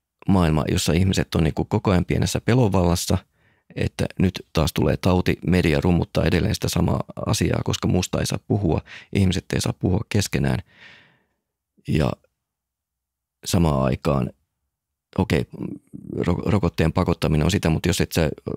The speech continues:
ota sitä, niin sä et saa sitä passia, et saa matkustaa tai muuta. Et siis nämä passit kuuluu kanssa niin kuin tähän,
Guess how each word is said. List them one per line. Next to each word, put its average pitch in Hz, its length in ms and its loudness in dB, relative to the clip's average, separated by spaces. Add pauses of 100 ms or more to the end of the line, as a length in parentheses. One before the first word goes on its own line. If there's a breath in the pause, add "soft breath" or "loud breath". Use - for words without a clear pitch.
ota - 200 0
sitä, - 280 -2
niin 76 140 2
sä 95 100 0
et - 100 -4
saa - 100 0
sitä - 160 -4
passia, 85 340 0
et - 80 -4
saa - 140 0
matkustaa - 540 -4
tai - 160 -2
muuta. - 240 -4
Et - 80 -8
siis - 200 -6
nämä 80 140 2
passit - 340 -4
kuuluu - 260 0
kanssa - 320 -6
niin - 120 -2
kuin - 140 -8
tähän, - 260 -2